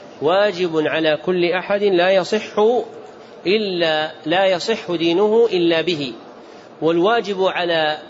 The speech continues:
كل أحد في معرفة الرسول أربعة أصول: الأول معرفة اسمه محمد، معرفة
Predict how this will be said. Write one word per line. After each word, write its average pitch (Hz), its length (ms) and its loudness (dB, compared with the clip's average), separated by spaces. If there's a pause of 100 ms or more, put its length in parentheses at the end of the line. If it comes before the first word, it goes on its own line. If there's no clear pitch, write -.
(160)
كل 196 260 2
أحد 156 640 -4
في 185 120 2
معرفة 175 600 -2
الرسول 196 760 0 (460)
أربعة 180 500 -2 (180)
أصول: 160 600 0 (840)
الأول 214 760 0 (840)
معرفة 202 1040 0
اسمه 202 680 2
محمد، 165 840 -2 (1400)
معرفة 175 440 -2